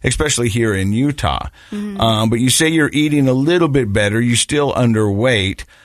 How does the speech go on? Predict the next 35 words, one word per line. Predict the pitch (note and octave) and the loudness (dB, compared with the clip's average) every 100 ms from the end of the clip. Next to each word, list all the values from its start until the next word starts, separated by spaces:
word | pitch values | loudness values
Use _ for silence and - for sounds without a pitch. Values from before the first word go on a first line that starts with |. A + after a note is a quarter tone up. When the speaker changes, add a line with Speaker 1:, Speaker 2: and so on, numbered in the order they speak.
| _ | _
Speaker 2:
Uh, | - A#2 G#2 | -4 -2 -2
what | C3 D#3 G#3 | -2 0 0
is | F#3+ | -2
the | D3 | -4
conversation | C#3+ C#3 B2+ A2+ A#2+ A#2+ - A2 G#2+ | -2 0 0 0 0 0 0 0 0
with | G#2+ G2+ - | -2 -2 -2
your | F#2+ | -2
husband | F2+ A#2+ C3 F#2+ D#2 | 0 0 0 -2 -4
at | C#2+ | -6
this | E2+ | -8
point? | - E2+ D2 - | -6 -6 -6 -6
Is | G2 - | -4 -2
he | D3 D3+ | -2 -2
worried? | C#3 D3+ E3 E3 | 0 2 2 2
Does | A2 A2 G2 | 0 -2 -2
he | C3+ | -2
just | B2 - | -4 -2
think | B2+ A#2 | -2 -2
that | G#2 B2 | -4 -2
you've | A2+ | -2
got | A2 G#2+ | -2 -2
this | A2+ G#2 | -4 -2
under | A2 G#2 | -2 -2
control, | G#2 G2 - F3 | -4 -2 0 2
or | A#2+ | 2
do | B2+ | 0
you | |
guys | C3 C#3+ | 0 -2
talk | F#3 F#3+ - | -2 -2 -2
about | F#2 C#2+ | -4 -4
it | |
quite | - D2 | -6 -8
a | |
bit? | A#1+ A1+ - _ _ _ _ | -8 -12 -16 _ _ _ _
Speaker 1:
Um, | B3+ C4 C#4 C#4+ | -4 -2 0 -2